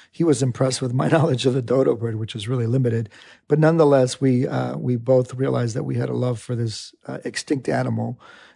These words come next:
And, uh, we, um, figured out that there was,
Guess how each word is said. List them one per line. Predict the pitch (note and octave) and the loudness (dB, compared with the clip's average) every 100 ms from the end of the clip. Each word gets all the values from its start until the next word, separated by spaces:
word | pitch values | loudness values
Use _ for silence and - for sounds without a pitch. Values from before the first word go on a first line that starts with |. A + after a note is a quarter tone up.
| _ - | _ -2
And, | B2+ B2 A#2+ | 2 2 2
uh, | B2+ B2 B2 | 0 0 -2
we, | - C#3 B2+ A#2+ B2+ | -4 -4 -2 -2 -4
um, | - B2+ B2+ B2 - - | -4 -6 -6 -8 -10 -16
figured | - D3+ C#3 C#3 A#2 - _ - | -4 0 2 2 0 -8 _ -6
out | C3+ C3 | -4 -4
that | C3+ A#2+ | -6 -4
there | C3 | -2
was, | B2 B2+ A2+ - | -2 -2 -4 -8